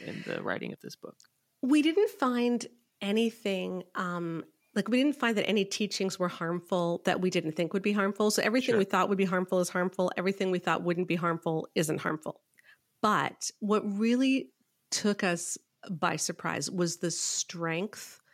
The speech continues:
Speaker 2: of the relationship between the modesty message and harm later on.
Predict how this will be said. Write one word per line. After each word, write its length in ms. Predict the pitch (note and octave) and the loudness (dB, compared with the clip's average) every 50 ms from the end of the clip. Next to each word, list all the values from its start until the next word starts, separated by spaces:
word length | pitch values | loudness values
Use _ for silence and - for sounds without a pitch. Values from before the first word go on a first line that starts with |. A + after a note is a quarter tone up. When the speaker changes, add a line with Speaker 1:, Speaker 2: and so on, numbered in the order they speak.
| - - - - - | -20 -20 -20 -8 -2
Speaker 2:
of 180 | - F3+ E3 F3 | -2 -2 -2 0
the 140 | F3+ F3+ F3+ | -4 -4 -2
relationship 1000 | F3 F3+ E3+ E3 E3+ E3 E3 - - - G3 F#3 - - G3 G#3 G3+ _ _ - | -2 -4 -2 0 -2 -2 -2 -2 -4 -4 -4 -4 -2 -2 -4 -4 -4 _ _ -6
between 340 | F#3+ E3+ - - F#3 F3 F3+ | -6 -6 -4 -4 -4 -2 -2
the 60 | E3+ | -2
modesty 580 | E3+ E3+ D#3+ D#3 D#3+ E3 E3+ E3+ - - G3+ G3 | -2 -2 0 0 0 0 -2 -4 -2 -2 0 0
message 560 | F#3+ F3+ F#3+ F#3+ - - G3+ G3+ G3+ - - - | 0 0 -2 -4 -4 -4 -6 -6 -6 -8 -10 -6
and 140 | - E3 E3+ | -6 -8 -8
harm 340 | E3 - F3+ F3 F3 F3 F3 | -6 -6 -4 -2 -2 -2 -2
later 300 | E3 D#3+ D#3 - - - | -2 -2 -2 -2 -4 -6
on. 240 | - - - - - | -6 -6 -8 -8 -12